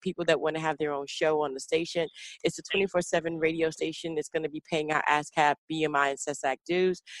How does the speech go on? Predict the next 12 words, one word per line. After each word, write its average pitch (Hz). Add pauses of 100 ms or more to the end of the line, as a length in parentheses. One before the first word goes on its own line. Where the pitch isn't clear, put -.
(140)
so 185
you 151
get -
your 143
royalties 190
if -
you 147
have 143
your 143
music 196
on 185
there. 185